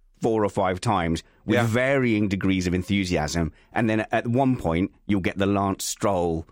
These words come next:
Speaker 1: answers where, you know, where he kicked off recently in Qatar. Like, how much is, has that changed the characters themselves?
Speaker 2: Yeah, I mean, of course, now you've got it kind of split into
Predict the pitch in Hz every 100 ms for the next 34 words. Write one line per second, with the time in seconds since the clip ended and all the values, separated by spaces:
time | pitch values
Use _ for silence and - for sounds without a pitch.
0 | _ _ _ - 101 98 - - 87 90
1 | - 101 95 90 82 - 95 82 85 85
2 | - - 90 - 87 85 82 85 82 85
3 | - 87 - - - 117 147 139 113 120
4 | 107 113 104 113 - 95 87 87 - 101
5 | - 80 73 78 - 71 - - _ _
6 | _ _ _ _ _ _ - 285 302 294
7 | 269 240 220 247 240 254 196 - 226 214
8 | - 185 202 185 165 - 170 175 - 156
9 | 147 - - 160 151 - 147 139 - 147
10 | 139 127 127